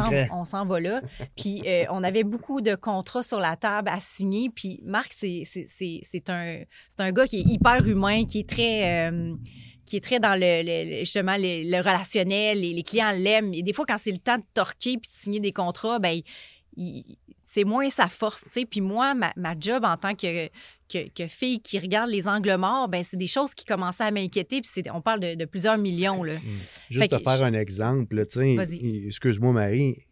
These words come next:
Speaker 4: <laughs> On est un vendredi après-midi. J'appelle Marie, je dis, « Qu'est-ce qu'on fait l'après-midi ? On a un petit lousse. » Puis, euh, elle dit, « Viens me rejoindre au bureau en gros. » Je dis, « Ouais, on s-, viens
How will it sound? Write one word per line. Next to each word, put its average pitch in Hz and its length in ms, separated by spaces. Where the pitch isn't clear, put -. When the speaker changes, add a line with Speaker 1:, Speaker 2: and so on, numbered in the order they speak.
Speaker 4:
<laughs> - 920
On 110 80
est 117 120
un 127 120
vendredi 135 440
après-midi. 131 800
J'appelle 113 400
Marie, 151 340
je 139 80
dis, « 107 160
Qu'est-ce 135 180
qu'on 180 140
fait 254 140
l'après-midi ? 143 520
On 180 200
a 175 40
un 180 80
petit - 240
lousse. » 185 460
Puis, 135 180
euh, 113 460
elle 113 140
dit, « 123 120
Viens 175 80
me 214 100
rejoindre 160 340
au 143 40
bureau 127 400
en 110 200
gros. » 104 440
Je - 240
dis, « - 160
Ouais, 123 120
on 120 140
s-, - 220
viens 95 220